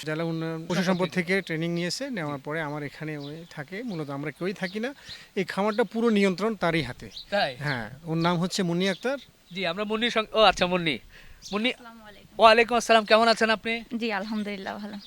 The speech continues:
Speaker 2: আচ্ছা, আপনি একজন নারী হয়ে এই যে পশুপালন, এটার প্রতি আগ্রহী হলেন কিভাবে বা কেন?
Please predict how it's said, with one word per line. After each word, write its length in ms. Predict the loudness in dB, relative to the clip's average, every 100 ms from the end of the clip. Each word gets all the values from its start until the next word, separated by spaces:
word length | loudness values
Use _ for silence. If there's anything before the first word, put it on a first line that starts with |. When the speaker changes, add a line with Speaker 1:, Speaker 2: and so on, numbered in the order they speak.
| -20 -14 -10
Speaker 2:
আচ্ছা, 180 | -10 -8
আপনি 240 | -8 -4
একজন 220 | -4 -2 2
নারী 380 | 6 8 8
হয়ে 300 | 6 6 6
এই 140 | 6 4
যে 100 | 2
পশুপালন, 800 | 0 -2 2 6 6 6 0 -8 _ _ _ _ -2
এটার 200 | 4 4
প্রতি 240 | 4 2
আগ্রহী 500 | 4 4 4 4 6
হলেন 280 | 6 4 2
কিভাবে 420 | 0 -4 -4 -4
বা 140 | 0 2
কেন? 240 | 4 2